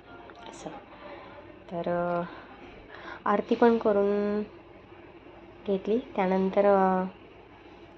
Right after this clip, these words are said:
देवाची पूजा वगैरे, म्हणजे आपले जे रेग्युलर आपण देवाची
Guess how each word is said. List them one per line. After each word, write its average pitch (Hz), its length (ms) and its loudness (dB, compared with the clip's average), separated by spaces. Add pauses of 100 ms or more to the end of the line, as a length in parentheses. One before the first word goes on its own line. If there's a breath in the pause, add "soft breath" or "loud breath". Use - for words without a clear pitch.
(320)
देवाची 208 380 4
पूजा 202 300 4
वगैरे, 185 400 2
म्हणजे - 880 -8
आपले 185 260 0
जे - 260 -4 (440)
रेग्युलर 185 420 4
आपण 180 300 2
देवाची 170 460 4